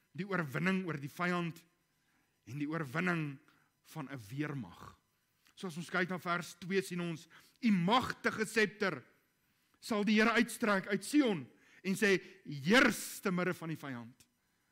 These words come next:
So die Vader sê dit vir die Seun, "Heers te midde van alles wat aangaan." "Seun, u het die mag om te heers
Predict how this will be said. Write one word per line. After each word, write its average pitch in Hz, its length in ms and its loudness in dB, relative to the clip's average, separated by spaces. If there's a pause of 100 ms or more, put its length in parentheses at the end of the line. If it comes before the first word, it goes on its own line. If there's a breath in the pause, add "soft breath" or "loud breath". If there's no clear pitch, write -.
(640)
So 208 200 -2
die 208 100 0
Vader 254 480 2
sê 214 280 0
dit 208 160 -2
vir 196 140 -8
die 190 120 -8
Seun, 240 440 -2 (560 soft breath)
"Heers 240 840 2 (500 soft breath)
te 254 100 4
midde 269 260 6
van 262 180 2
alles 254 300 6
wat 277 120 2
aangaan." 196 460 0 (1400)
"Seun, 113 500 -12 (520)
u 135 260 -4
het 120 80 -8
die 120 80 -8
mag - 560 -14 (480)
om 95 160 -20
te 107 100 -14
heers - 640 -18